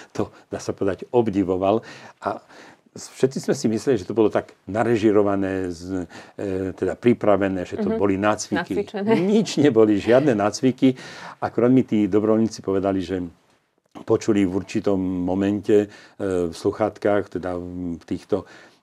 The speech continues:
Speaker 1: e, mobiloch,
Speaker 2: Odposluchoch,
Speaker 1: áno,
Speaker 2: mhm.
Speaker 1: áno, že vlastne, e, e,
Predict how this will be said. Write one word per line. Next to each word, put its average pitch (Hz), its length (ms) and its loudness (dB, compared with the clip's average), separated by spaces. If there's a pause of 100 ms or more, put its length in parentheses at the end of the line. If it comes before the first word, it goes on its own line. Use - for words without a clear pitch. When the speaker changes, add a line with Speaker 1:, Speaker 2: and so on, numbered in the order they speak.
Speaker 1:
e, 85 880 -6 (480)
mobiloch, 101 560 2
Speaker 2:
Odposluchoch, - 80 -8
Speaker 1:
áno, 104 480 0
Speaker 2:
mhm. 101 80 -2
Speaker 1:
áno, 98 240 0 (320)
že 95 160 0
vlastne, 113 480 2
e, 101 140 2 (720)
e, - 160 -10